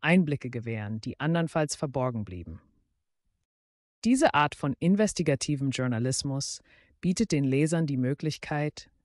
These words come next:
die Schattenseiten des Lebens innerhalb dieser Organisation zu verstehen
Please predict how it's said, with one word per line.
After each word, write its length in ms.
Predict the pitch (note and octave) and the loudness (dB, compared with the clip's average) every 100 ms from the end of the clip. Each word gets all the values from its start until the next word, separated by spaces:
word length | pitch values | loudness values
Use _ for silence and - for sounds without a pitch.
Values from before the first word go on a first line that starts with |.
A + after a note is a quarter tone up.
| _ | _
die 80 | B2+ | -4
Schattenseiten 840 | - - G#3+ E3 C#3+ C3 B2+ C3+ | 2 2 2 0 0 0 -2 -2
des 200 | A#2+ A2+ | -4 -4
Lebens 540 | C3+ D3+ D#3 D#3+ - - - | -2 0 0 -2 -4 -8 0
innerhalb 460 | F3 F3 D#3 C3+ | 2 4 2 -2
dieser 360 | D3 D3 D3+ - | -2 0 0 0
Organisation 840 | C3 C3 B2+ B2 A2+ - B2+ B2 | -2 -2 -2 -2 -4 -4 -2 -4
zu 140 | - | -6
verstehen 720 | A2+ A2+ - D3 C#3+ G#2+ F2 | -8 -6 -2 0 0 0 -6